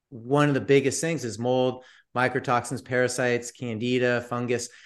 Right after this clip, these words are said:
They're all charged by E M Fs. And Doctor Klinghardt will share that with you. Doctor Todd Watts, I don't know if you did any Cellcore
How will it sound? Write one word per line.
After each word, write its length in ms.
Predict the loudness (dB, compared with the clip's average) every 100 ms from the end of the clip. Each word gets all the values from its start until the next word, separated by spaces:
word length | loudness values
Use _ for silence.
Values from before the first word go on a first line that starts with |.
| -20 _
They're 160 | 4 4
all 300 | 4 2 2
charged 680 | -4 -2 2 2 0 -6
by 360 | -2 2 2 0
E 140 | -2 -4
M 160 | -2
Fs. 380 | -2 -2 -4 -6
And 200 | -6 -4
Doctor 280 | -2 -2 -4
Klinghardt 580 | -6 -4 -2 0 0 0
will 140 | -2
share 300 | -4 -4 -2
that 200 | -2 -4
with 200 | -6 -6
you. 320 | -4 -2 -2 -6 -18 -2
Doctor 280 | 0 2 0
Todd 360 | 0 2 2
Watts, 400 | 2 2 2 2
I 100 | -2
don't 160 | 0 0
know 100 | -2
if 120 | -2
you 100 | -4
did 240 | -2 0 0
any 220 | -4 -4
Cellcore 920 | -2 0 0 0 -2 0 2 0 -2